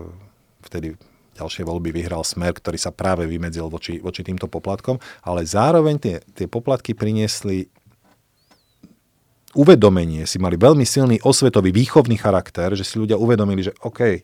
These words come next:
ako čo je bezplatné, ešte neznamená, že je zadarmo. E, a efekt bol taký, že, že bezprostredne po zavedení tých dvaciek, e,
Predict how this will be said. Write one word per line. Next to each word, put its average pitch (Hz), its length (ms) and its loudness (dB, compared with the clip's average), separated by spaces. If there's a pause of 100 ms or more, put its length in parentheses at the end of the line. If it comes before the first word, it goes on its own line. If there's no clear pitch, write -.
(220)
ako - 140 -14
čo 123 140 -2
je 98 80 -2
bezplatné, 107 440 0
ešte 101 160 -4
neznamená, 98 320 0
že 87 80 -2
je 85 120 -2
zadarmo. 92 520 -2 (1200)
E, 87 400 -6 (520)
a 90 120 -6 (320)
efekt 131 320 4
bol 101 160 0
taký, 107 320 -2
že, 92 240 -4 (160)
že 87 320 -6 (240)
bezprostredne 104 880 -2
po 92 160 -6
zavedení 95 480 -2
tých 82 240 -10
dvaciek, 92 540 -6
e, - 20 -20